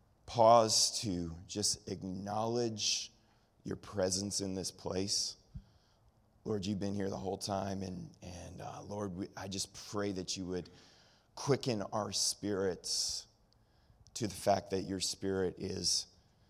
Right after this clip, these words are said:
in this room, uh, wanting to meet us where we're at, wanting to minister to us, bring conviction where that is needed, encouragement where that is needed.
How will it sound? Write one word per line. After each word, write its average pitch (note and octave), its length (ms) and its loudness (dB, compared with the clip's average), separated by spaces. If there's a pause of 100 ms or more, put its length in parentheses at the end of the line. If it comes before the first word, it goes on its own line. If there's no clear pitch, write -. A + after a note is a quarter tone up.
(200)
in A2 240 0
this F#2+ 220 -2
room, - 360 -10 (880)
uh, - 200 -20
wanting A2+ 560 0
to E2+ 140 -8
meet F#2 320 0
us F2 260 -4
where F2+ 160 0
we're F2 200 -4
at, F2 260 -4 (680)
wanting G#2+ 320 0
to F#2 60 -4
minister A#2 640 2
to A#2+ 260 -4
us, G#2 400 -2 (480)
bring G#2 160 0
conviction G2+ 840 0
where G#2 140 -2
that G2+ 220 0
is F#2+ 160 -6
needed, F#2+ 360 -6 (320)
encouragement A#2+ 960 -2
where F2+ 140 -4
that F#2+ 220 0
is F#2+ 160 -6
needed. F#2 400 -4